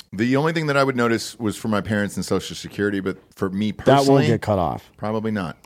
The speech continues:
Speaker 2: Social Security gets paid out of an independent fund.
Speaker 1: Okay. Then probably not. Um,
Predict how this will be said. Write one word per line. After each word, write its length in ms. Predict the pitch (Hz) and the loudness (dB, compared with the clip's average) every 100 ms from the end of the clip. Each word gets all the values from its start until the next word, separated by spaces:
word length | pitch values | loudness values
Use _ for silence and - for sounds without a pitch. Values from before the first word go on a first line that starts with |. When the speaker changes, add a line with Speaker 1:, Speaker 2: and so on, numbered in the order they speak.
| - | -4
Speaker 2:
Social 180 | - 151 | 4 4
Security 300 | 135 123 123 | 6 4 4
gets 160 | 107 - | 2 -2
paid 240 | 113 107 | -2 0
out 100 | 98 | 0
of 80 | 85 | -2
an 80 | 87 | -4
independent 420 | 82 - 80 62 | -4 -6 -8 -8
fund. 320 | 76 58 53 - - | -8 -10 -12 -16 -8
Speaker 1:
Okay. 220 | - 80 - - - | -6 -6 -8 -20 -18
Then 120 | 110 107 | -12 -2
probably 380 | 135 139 131 | 2 2 0
not. 240 | 139 156 - _ _ _ - | -4 -6 -10 _ _ _ -4
Um, 640 | 107 107 107 104 104 101 | -2 0 0 0 -2 -4